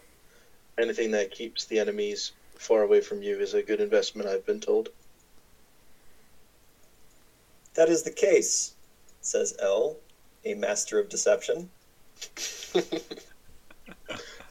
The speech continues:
Speaker 1: Garen is not. And he's smiling still.
Speaker 2: "How did you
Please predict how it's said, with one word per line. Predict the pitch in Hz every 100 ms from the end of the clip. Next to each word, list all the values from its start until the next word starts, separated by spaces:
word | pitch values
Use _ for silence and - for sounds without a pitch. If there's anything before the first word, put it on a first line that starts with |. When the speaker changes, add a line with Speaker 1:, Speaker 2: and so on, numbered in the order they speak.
| - - - -
Speaker 1:
Garen | - 139 151 113
is | 107
not. | 139 123 - - - - - - - - - - - - - - - - - - - 120
And | 110
he's | 135 151 156 160 160 - -
smiling | - - - 107 123 104 95 95
still. | - 104 101 - - - - - - - - - - - - _ - - _ - - _
Speaker 2:
"How | - 226
did | 330 -
you | 330 339 339 330 302